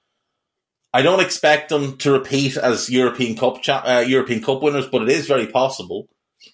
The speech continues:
It's just I don't expect anybody to repeat as European Cup winners.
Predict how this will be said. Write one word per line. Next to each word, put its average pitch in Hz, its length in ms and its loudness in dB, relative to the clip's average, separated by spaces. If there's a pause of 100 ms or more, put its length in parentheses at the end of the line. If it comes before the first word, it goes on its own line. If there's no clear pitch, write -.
(120)
It's - 100 -6
just 131 160 0
I 117 100 4
don't 113 160 0
expect 104 360 -2
anybody 101 480 0
to - 140 -4
repeat 90 300 -4
as 87 140 -6
European 90 380 -6
Cup 90 220 -10
winners. 85 400 -18